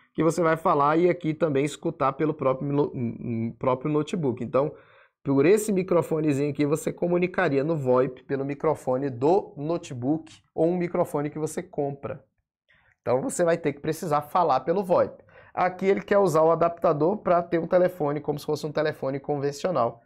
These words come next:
só que aqui funcionando pela internet, tá? Ou pode ser diretamente, né? Um telefone I P,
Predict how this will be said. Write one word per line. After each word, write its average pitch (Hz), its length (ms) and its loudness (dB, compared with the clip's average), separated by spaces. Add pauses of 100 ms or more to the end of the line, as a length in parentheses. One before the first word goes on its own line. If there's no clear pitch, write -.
(260)
só - 240 2
que 135 120 0
aqui 147 180 -4
funcionando 156 560 -2
pela 147 220 -2
internet, 156 680 -8 (1160)
tá? 151 320 0 (380)
Ou 202 220 4
pode 214 300 0
ser 190 300 4
diretamente, 196 880 0
né? 151 300 0 (800)
Um 139 100 -4
telefone 151 640 0
I 190 40 -4
P, 180 480 2